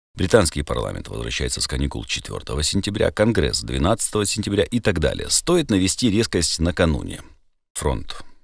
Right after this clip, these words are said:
Ситуация по всему фронту сложная. Ну, в общем, она никогда и не была простой. От Двуречной до направления на Кременную реально тяжело.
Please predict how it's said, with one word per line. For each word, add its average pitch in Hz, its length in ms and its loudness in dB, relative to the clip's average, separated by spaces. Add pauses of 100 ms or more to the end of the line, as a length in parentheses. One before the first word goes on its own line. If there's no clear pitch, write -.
(220)
Ситуация 127 560 4
по 98 160 0
всему 104 360 4
фронту 87 420 2
сложная. 50 600 -6
Ну, 85 140 2
в 67 80 -2
общем, 64 220 -4
она 60 100 -2
никогда 65 340 -4
и 60 60 -4
не 62 80 -4
была 58 220 -6
простой. - 560 -8 (520)
От 71 180 -2
Двуречной 95 580 0
до 82 100 4
направления 73 500 2
на 65 140 0
Кременную 73 500 4
реально 69 480 4
тяжело. 52 480 -10